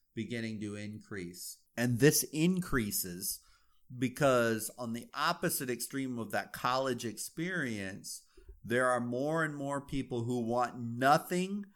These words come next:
but value, education, zero college experience. They want that branded credential. They want that name,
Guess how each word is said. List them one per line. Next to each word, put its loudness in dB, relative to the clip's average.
but 0
value, 2
education, 2
zero 4
college 6
experience. 0
They 4
want 4
that 2
branded 6
credential. -2
They 4
want 4
that 2
name, -4